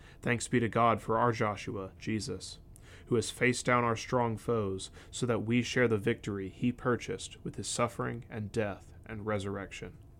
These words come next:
In the name of Jesus. Amen. Mighty victim from the sky,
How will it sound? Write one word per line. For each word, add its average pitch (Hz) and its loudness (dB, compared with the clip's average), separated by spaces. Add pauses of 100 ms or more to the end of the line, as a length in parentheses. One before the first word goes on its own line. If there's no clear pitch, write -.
(340)
In 110 -6
the 101 -4
name 107 0
of 107 -2
Jesus. - -8 (500)
Amen. 98 -2 (1600)
Mighty 120 4
victim 117 0
from 110 -4
the 101 -2
sky, 95 -6